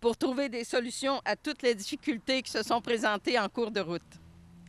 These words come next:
Enfin, merci à vous tous d'être présents pour célébrer dignement ce moment. Je vais maintenant donner la parole à nos invités. D'abord, sœur Colombe Gobeil, qui est tout, tout près de nous, qui est supérieure de Lanoraie des Sœurs de la Providence,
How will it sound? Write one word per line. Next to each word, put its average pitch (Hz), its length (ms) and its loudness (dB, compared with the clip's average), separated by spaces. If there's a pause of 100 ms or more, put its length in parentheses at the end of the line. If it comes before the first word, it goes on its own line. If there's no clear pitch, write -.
(460)
Enfin, 320 480 6
merci 262 440 2
à 254 100 8
vous 226 120 -4
tous 247 360 -4
d'être 196 300 2
présents 202 480 0
pour 190 160 -12
célébrer 214 460 -4
dignement 202 400 -4
ce - 100 -6
moment. 170 340 0 (560)
Je 180 140 -2
vais 190 180 2
maintenant 262 380 2
donner 208 300 -4
la 185 100 -2
parole 190 560 4 (140)
à 196 160 4
nos 175 220 -4
invités. 208 500 -4 (120)
D'abord, 208 560 2
sœur 208 300 -4
Colombe 196 320 -4
Gobeil, 247 580 0 (1080)
qui 170 340 -4
est 156 140 -4 (180)
tout, 196 80 -14
tout - 480 -18
près 170 140 -8
de 165 100 -10
nous, 262 160 -8 (420)
qui 269 100 -8
est 277 60 -4
supérieure 285 600 -4
de 294 80 -4
Lanoraie 240 500 0
des 220 140 -6
Sœurs 254 240 2
de 226 60 -2
la 202 80 0
Providence, 214 680 -2